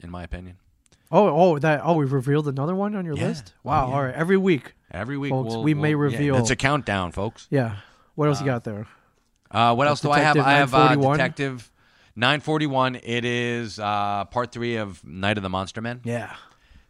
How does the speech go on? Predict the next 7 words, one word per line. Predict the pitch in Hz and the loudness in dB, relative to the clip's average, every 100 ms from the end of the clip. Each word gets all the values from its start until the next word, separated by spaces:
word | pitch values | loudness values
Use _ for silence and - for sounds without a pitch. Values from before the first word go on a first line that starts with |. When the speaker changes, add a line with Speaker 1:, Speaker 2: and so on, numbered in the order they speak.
| - | -8
Speaker 1:
This | 110 104 | -6 -4
is, | 107 107 107 107 104 107 98 - - | -2 -2 0 -2 -2 -4 -6 -12 -8
uh, | 104 107 107 - _ _ _ _ _ _ _ _ - | -4 -2 -4 -12 _ _ _ _ _ _ _ _ -8
we | 117 | -6
find | - 120 120 113 | -2 -2 0 0
out | 110 104 | -2 -2
that, | 101 98 | -4 -4